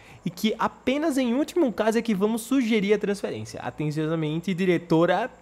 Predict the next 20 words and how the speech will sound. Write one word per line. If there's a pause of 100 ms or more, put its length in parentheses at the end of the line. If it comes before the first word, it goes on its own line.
(120)
nome
borrado.
Perfeito. (1300)
Atenciosamente,
diretora, (880)
Summoners. (440)
Perfeito. (460)
Então, (340)
ela
sofria
bullying (160)
por
algum
motivo, (180)
a,
a
criança, (260)
entendeu?
A
menina.